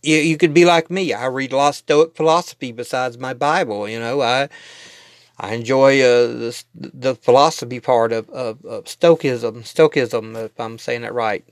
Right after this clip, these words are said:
Stoicism. Yeah, that's what happens when you can't talk right. But anyway, the Stoics of old. But, you know, th-, even that don't help.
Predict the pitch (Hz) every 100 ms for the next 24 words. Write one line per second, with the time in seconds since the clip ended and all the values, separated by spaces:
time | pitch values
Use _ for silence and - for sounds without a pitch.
0 | _ _ - 147 143 120 110 95 80 -
1 | _ _ _ _ _ - - - - 50
2 | 50 - - _ _ _ 110 113 - 113
3 | 104 113 107 117 113 - 120 117 127 120
4 | - 113 117 - _ _ - - - -
5 | - - - 190 185 160 143 143 135 -
6 | 202 190 160 147 160 139 131 120 113 -
7 | _ _ _ _ _ _ _ _ _ _
8 | _ _ _ _ _ _ _ _ _ _
9 | _ 131 135 208 180 - _ _ - 156
10 | 160 156 160 151 139 160 170 165 156 143
11 | 135 123 107 107 - _